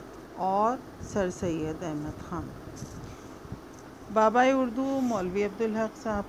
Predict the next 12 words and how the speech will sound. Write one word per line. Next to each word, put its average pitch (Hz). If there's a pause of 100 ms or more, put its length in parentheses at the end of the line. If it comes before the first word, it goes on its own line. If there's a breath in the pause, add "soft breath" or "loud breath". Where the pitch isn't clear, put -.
का 214
इंतकाल 185
सन 185
उन्नीस 185
सौ 196
इकसठ 196
में 208
हुआ। 196 (1160)
उन्होंने 220
अपनी 254 (120)
तमाम 196
ज़िंदगी 175